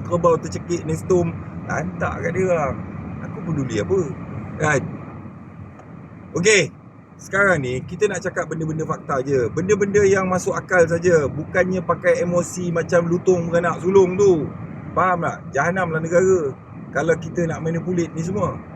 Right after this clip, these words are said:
Okey? Baik. Setahu aku, masjid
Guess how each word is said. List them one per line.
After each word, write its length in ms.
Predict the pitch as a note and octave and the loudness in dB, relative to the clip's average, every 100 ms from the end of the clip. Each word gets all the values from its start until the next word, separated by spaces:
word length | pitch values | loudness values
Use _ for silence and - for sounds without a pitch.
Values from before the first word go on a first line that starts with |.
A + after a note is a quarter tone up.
| - D#3 | -12 0
Okey? 240 | G#3 G#3 - - - - - - - | 2 2 -6 -14 -16 -16 -16 -14 -2
Baik. 240 | D3 B2 - - - - - - - - - | 0 0 -2 -14 -14 -14 -16 -16 -16 -18 -2
Setahu 560 | G3+ G3+ A3+ C4 F#3+ | 0 2 4 4 4
aku, 560 | G#3+ G#3 E3+ C3 A#2+ C3+ - | 2 -2 -4 -6 -6 -10 -6
masjid 580 | F3+ A3 - - C#4 | -2 -2 -4 -2 2